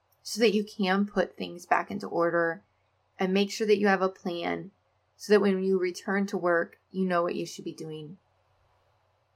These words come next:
I wish for you ease getting out that door.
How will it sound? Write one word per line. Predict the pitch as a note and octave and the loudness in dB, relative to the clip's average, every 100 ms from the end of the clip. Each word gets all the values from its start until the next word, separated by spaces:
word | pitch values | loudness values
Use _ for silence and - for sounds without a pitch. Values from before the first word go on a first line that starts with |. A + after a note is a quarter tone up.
| _ _ _ | _ _ _
I | G3+ A#3+ | 6 8
wish | A3 G#3 - | 8 4 2
for | G3 | 0
you | F3+ F3 E3 E3 F3+ - _ _ _ _ _ _ _ | 2 2 0 -2 -8 -14 _ _ _ _ _ _ _
ease | G#3 G#3 F#3 F3 G3+ - _ _ _ _ _ G#3 | 2 2 2 -2 -10 -16 _ _ _ _ _ 4
getting | G#3 G3+ F#3 | 6 6 6
out | F#3+ G3 | 4 6
that | F#3 F#3+ | 6 6
door. | G3+ G3+ G3 F#3 F#3+ | 2 2 2 0 -4